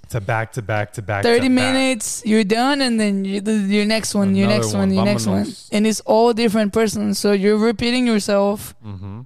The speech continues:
Speaker 2: Maybe, maybe not, I don't know, but, I mean, I was like, "Damn, this, this is good work." <laughs>
Speaker 1: Yep.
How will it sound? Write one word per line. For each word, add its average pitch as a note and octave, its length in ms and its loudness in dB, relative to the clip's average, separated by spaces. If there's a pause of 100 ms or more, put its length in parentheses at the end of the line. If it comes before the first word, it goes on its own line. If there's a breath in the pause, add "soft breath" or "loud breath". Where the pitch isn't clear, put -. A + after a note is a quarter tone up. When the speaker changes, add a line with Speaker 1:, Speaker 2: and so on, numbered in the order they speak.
Speaker 2:
Maybe, G#3+ 480 2
maybe G3 260 0
not, G3+ 280 0
I G3 100 -8
don't F3+ 140 -16
know, G3+ 200 -16
but, - 280 -18 (440)
I G3+ 100 -4
mean, D3+ 280 -6 (880)
I G3 120 -6
was G3 100 -8
like, G3 260 -12
"Damn, A3 460 -12 (180)
this, C4 240 -12
this B3 220 -6
is C#4 140 -8
good A3+ 200 -10
work." A#4 240 -12 (200)
<laughs> - 160 -8
Speaker 1:
Yep. A2+ 240 -10